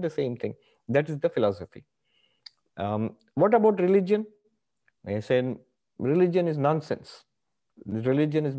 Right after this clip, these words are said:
made by a group of priests to exploit others and to, you know, live off the hard work of others. I mean, no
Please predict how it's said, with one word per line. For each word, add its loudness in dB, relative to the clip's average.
made 0
by 0
a -4
group -4
of -4
priests -4
to 0
exploit -2
others -2
and -10
to, -4
you -6
know, -2
live 0
off 0
the -4
hard -4
work -2
of -6
others. -2
I -4
mean, 0
no 4